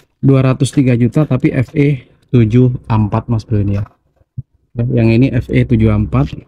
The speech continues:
Ini Euro dua, ini kemarin sempat lelang. Nggak terjual mungkin ya, masih ada di sini. Ini Euro dua. Dan ini di lot sudah lelang nih. Ini tahun dua ribu enam belas, tapi harganya masih nol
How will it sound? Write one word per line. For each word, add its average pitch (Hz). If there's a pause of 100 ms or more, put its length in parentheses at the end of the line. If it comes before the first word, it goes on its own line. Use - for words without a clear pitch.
(1200)
Ini 143
Euro 127
dua, 120
ini 160
kemarin 147
sempat 139
lelang. 143 (1120)
Nggak 135
terjual 147
mungkin 156
ya, 156
masih 131
ada 127
di 123
sini. 139
Ini 135
Euro 135
dua. 127 (1200)
Dan 170
ini 233 (320)
di 165
lot 185
sudah 156
lelang 165
nih. 123 (800)
Ini 180
tahun 165
dua 147
ribu 139
enam 143
belas, 151
tapi 156
harganya 147
masih 156
nol 139